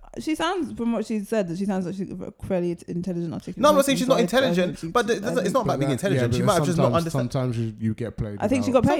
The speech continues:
Speaker 2: Sometimes you get played,
Speaker 1: Yeah, but I
Speaker 2: yeah,
Speaker 1: think she got, I think she got
Speaker 2: exactly.
Speaker 1: checked. I think
Speaker 3: Yeah.
Speaker 1: that's what happened. I don't even, I don't even know if she believes that, what she
Speaker 2: Ah,
Speaker 1: said.
Speaker 2: mm, I
Speaker 1: Right.
Speaker 2: just, I just think maybe she, um, that's also true.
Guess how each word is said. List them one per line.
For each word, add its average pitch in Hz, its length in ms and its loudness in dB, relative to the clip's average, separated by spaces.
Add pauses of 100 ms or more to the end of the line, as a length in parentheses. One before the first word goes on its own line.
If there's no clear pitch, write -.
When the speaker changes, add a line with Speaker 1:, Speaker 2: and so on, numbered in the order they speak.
Speaker 2:
Sometimes 311 80 -4
you 359 80 4
get - 100 2
played, 415 260 4
Speaker 1:
Yeah, 508 120 4
but - 20 6
I 539 40 8
Speaker 2:
yeah, 294 100 6
Speaker 1:
think 294 140 4
she 285 60 2
got, 262 100 2
I 247 80 8
think 143 180 4
she 262 60 -2
got 254 140 6
Speaker 2:
exactly. 151 560 2
Speaker 1:
checked. 95 120 -12
I - 80 2
think 226 60 2
Speaker 3:
Yeah. 226 60 -2
Speaker 1:
that's 233 120 -2
what 208 80 -2
happened. 180 300 -2
I - 20 2
don't 233 120 4
even, 190 300 0
I 247 120 0
don't 330 120 8
even 311 140 0
know 302 160 2
if 277 60 -8
she - 80 -8
believes 240 220 -4
that, 214 40 -2
what 127 80 0
she 110 320 4
Speaker 2:
Ah, 101 300 0
Speaker 1:
said. 117 80 -4
Speaker 2:
mm, 139 340 -2
I - 60 -6
Speaker 1:
Right. 139 140 -2
Speaker 2:
just, 170 200 -4
I 151 60 0
just 165 160 -10
think 107 120 -8
maybe 98 220 -4
she, - 140 -18 (400)
um, 127 280 -4
that's 117 200 -6
also 101 180 -8
true. 92 300 -12